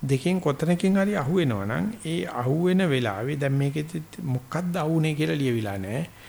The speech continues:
මේක පෙනහැල්ල කෙලවරකින්, දැනෙනවයි කියලා තියෙනවා. දැනෙන දේ තද ගතියක්ද, උණුසුමක්ද, කම්පනයක්ද,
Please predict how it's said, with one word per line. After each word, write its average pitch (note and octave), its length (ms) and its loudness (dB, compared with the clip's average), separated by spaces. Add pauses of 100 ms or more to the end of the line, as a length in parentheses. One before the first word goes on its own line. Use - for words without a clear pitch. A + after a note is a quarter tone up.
(180)
මේක B2+ 280 -4
පෙනහැල්ල B2+ 380 0
කෙලවරකින්, B2+ 680 -2 (960)
දැනෙනවයි B2+ 520 2
කියලා A2+ 220 -4
තියෙනවා. B2+ 300 -2
දැනෙන B2 440 0
දේ B2+ 180 2
තද A#2+ 340 -2
ගතියක්ද, G#2 500 -6 (520)
උණුසුමක්ද, C3+ 640 0
කම්පනයක්ද, C3 600 -2